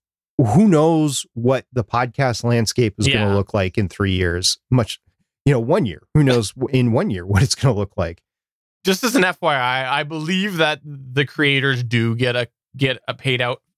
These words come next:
Speaker 2: um, but
Speaker 1: From
Speaker 2: what,
Speaker 1: the
Speaker 2: by people,
Speaker 1: premium?
Speaker 2: yeah, that, that watch with premium.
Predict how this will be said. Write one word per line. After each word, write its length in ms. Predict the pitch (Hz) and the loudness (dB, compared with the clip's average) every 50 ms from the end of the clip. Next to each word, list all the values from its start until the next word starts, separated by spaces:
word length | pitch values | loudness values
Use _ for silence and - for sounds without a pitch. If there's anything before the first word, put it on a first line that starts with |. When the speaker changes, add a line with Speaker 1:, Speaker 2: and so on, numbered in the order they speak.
| _ - | _ -6
Speaker 2:
um, 440 | 131 123 120 123 120 117 117 117 113 | -2 0 0 2 0 0 -2 -4 -4
but 100 | 127 127 | -2 0
Speaker 1:
From 80 | - 143 | 0 2
Speaker 2:
what, 100 | 127 131 | 2 2
Speaker 1:
the 80 | 117 101 | 0 0
Speaker 2:
by 100 | 120 123 | 0 0
people, 100 | 120 131 123 123 | 2 2 4 4
Speaker 1:
premium? 140 | 127 131 131 143 | 2 2 0 0
Speaker 2:
yeah, 320 | 139 135 123 120 117 117 | -2 -2 -2 -2 -6 -8
that, 260 | 113 123 123 123 123 - | -6 -6 -6 -6 -6 -6
that 140 | 131 127 131 | -6 -4 -2
watch 220 | 127 127 127 - - | 0 0 0 -2 -4
with 140 | 139 117 | -10 -8
premium. 440 | - 139 131 123 123 127 127 143 139 | -4 -2 0 2 2 2 2 2 0